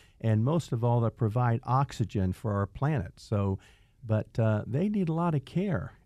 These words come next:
And, you know, in our never-ending search to branch out and find right businesses and to make sure we go out on a limb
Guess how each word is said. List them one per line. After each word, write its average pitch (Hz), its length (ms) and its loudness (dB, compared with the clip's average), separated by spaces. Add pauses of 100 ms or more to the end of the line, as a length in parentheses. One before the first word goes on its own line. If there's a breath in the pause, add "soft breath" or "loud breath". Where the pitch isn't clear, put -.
(100)
And, 107 340 0 (460 soft breath)
you 139 120 2
know, 127 320 2
in 127 120 4
our 120 140 4
never-ending 165 680 2
search - 580 -2
to - 100 -6
branch 117 480 0
out 131 380 0 (100)
and 98 200 -2
find 123 340 2
right 120 260 2
businesses 107 640 -4 (320 loud breath)
and 127 200 4
to 127 80 4
make 202 200 4
sure - 220 0
we 202 140 2
go 190 180 2
out 196 160 8
on 202 100 6
a 190 80 6
limb 190 440 2